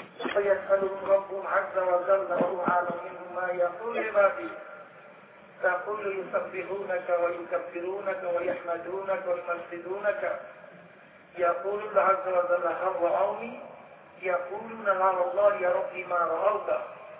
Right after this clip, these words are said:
يقول: كيف نراني؟ يقولون: لو أنهم رأوك كانوا أشد لك عبادة وأشد لك تمجيدا وأكثر لك تسبيحا. يقول الله عز وجل:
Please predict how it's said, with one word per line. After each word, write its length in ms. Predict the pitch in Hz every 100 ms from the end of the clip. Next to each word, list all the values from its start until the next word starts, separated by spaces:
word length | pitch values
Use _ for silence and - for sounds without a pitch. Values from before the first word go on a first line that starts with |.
| - - - - - - - -
يقول: 560 | 180 180 180 233 226 208
كيف 320 | 226 262 240
نراني؟ 720 | 226 214 202 196 196 190 190 185
يقولون: 540 | 185 180 - 233 226
لو 360 | 202 190 185 190
أنهم 260 | 185 190 185
رأوك 540 | 175 180 202 - 156 - - - - - - - 208
كانوا 400 | 208 196 190 196
أشد 340 | 196 202 196
لك 220 | 196 180
عبادة 720 | 180 170 165 175 170 202 - 185 - -
وأشد 480 | 185 180 175 196 190
لك 160 | 185 - -
تمجيدا 640 | 175 170 170 190 208 202 196 175 180
وأكثر 380 | - - - 196
لك 120 | 180 - 175
تسبيحا. 580 | - - 175 185 202 208 190 - - - - - - - - 190
يقول 440 | 190 - - 226
الله 240 | 220 208
عز 260 | 190 196 196
وجل: 480 | 190 190 185 175